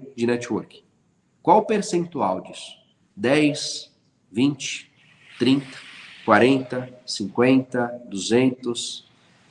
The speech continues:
né? Qual o percentual que vem das oportunidades que você tem no mês que vem de network? E aí você pode ter uma percepção, como você pode, de fato, ter um, uma comprovação, porque você mede.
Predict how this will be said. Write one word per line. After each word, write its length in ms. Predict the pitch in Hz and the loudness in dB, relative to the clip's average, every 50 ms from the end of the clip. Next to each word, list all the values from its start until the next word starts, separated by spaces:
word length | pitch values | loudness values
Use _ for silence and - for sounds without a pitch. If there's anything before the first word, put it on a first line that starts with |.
| _ _ | _ _
né? 400 | 107 117 131 131 - - - - - - - | 2 2 2 2 0 -4 -10 -16 -20 -2 2
Qual 140 | 156 180 180 | 4 4 4
o 40 | |
percentual 800 | 175 190 175 165 175 170 156 156 - - 131 120 123 123 123 123 | 4 2 0 2 2 2 2 2 2 2 2 4 4 4 4 2
que 160 | - - 135 | 0 -2 -4
vem 420 | 117 110 117 113 117 127 127 127 - | -2 0 2 2 2 2 0 -4 -6
das 240 | 123 127 127 127 127 | -2 0 0 2 0
oportunidades 720 | 135 131 - 139 131 - 127 120 113 113 123 139 160 - - | -2 -4 -4 -6 -6 -4 -6 -4 -2 0 2 2 0 0 -4
que 60 | - 160 | -6 -4
você 240 | 151 - - - | -4 -4 -4 -6
tem 380 | 151 - - 123 120 127 127 - - - - _ _ _ _ _ _ _ _ - | -10 -10 -6 -6 -4 -4 -6 -10 -18 -20 -20 _ _ _ _ _ _ _ _ 0
no 160 | 127 160 175 | 2 2 4
mês 580 | 160 156 160 180 170 - - - - - - _ _ _ _ _ _ _ _ _ _ _ _ _ | 6 6 6 4 2 0 -6 -8 -8 -10 -14 _ _ _ _ _ _ _ _ _ _ _ _ _
que 140 | - 175 143 | -2 0 2
vem 180 | 139 147 139 | 4 4 4
de 80 | 131 135 | 4 2
network? 580 | 135 131 131 - - 98 82 - - - - _ _ _ _ _ _ _ _ _ _ _ _ _ _ _ _ _ _ _ _ - _ - - - - - - _ _ _ _ | 0 0 0 -2 -4 -4 -4 -6 -10 -20 -20 _ _ _ _ _ _ _ _ _ _ _ _ _ _ _ _ _ _ _ _ -20 _ -20 -20 -20 -20 -20 -20 _ _ _ _
E 80 | 120 139 | 6 6
aí 80 | 165 | 6
você 180 | 160 160 - 190 | 6 4 2 0
pode 300 | 185 170 165 156 143 - | 2 4 4 4 2 2
ter 180 | - 160 156 | 2 4 4
uma 200 | 151 151 151 143 | 4 4 2 0
percepção, 760 | 143 - 190 202 226 220 - - 196 185 - - - 175 175 175 | 2 2 2 2 2 2 2 -2 -2 -4 -2 -4 -2 0 0 0
como 200 | 170 190 190 180 | 0 -4 -4 -4
você 120 | - 190 | -4 -6
pode, 440 | 180 - 165 165 170 165 170 175 170 | -2 -2 0 0 0 0 -2 -4 -4
de 160 | 160 139 139 | -4 -8 -10
fato, 360 | 139 - 143 143 147 - - - | -2 2 2 2 2 2 -2 -2
ter 180 | 160 156 160 170 | 0 0 2 4
um, 300 | 170 175 185 185 185 - | 4 2 2 2 -2 -8
uma 180 | 170 165 156 151 | -8 -6 -6 -6
comprovação, 800 | - - 180 190 202 - 208 208 202 226 214 - - 143 117 | 0 0 0 0 2 0 0 0 0 0 0 0 0 -2 -2
porque 160 | - - - | -2 -2 -4
você 260 | 117 117 117 - - 165 | -4 -4 -2 -2 -4 -2
mede. 560 | 175 170 156 127 98 - - - - - | 2 4 4 4 2 0 -4 -10 -12 -16